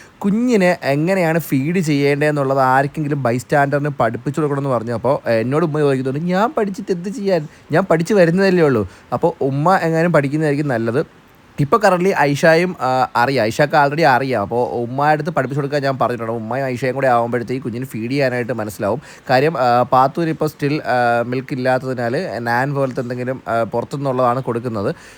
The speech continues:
So, ആ, അപ്പോൾ അതെങ്ങനെയാണ് മിക്സ് ചെയ്യേണ്ടത്, അതെങ്ങനെയാണെന്നൊക്കെ ഉള്ളത് പാ-, പാത്തൂന് അറിയാം, ആ,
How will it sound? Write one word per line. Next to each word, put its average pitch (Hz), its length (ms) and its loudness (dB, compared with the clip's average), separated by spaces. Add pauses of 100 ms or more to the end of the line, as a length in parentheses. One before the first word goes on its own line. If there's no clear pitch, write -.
(160)
So, 135 400 4
ആ, 113 360 4
അപ്പോൾ - 160 2
അതെങ്ങനെയാണ് 151 720 2 (260)
മിക്സ് 127 300 -6
ചെയ്യേണ്ടത്, 131 580 2
അതെങ്ങനെയാണെന്നൊക്കെ 131 760 0
ഉള്ളത് 127 320 0 (220)
പാ-, 117 460 2 (100)
പാത്തൂന് 156 280 2
അറിയാം, 139 500 2
ആ, 117 380 0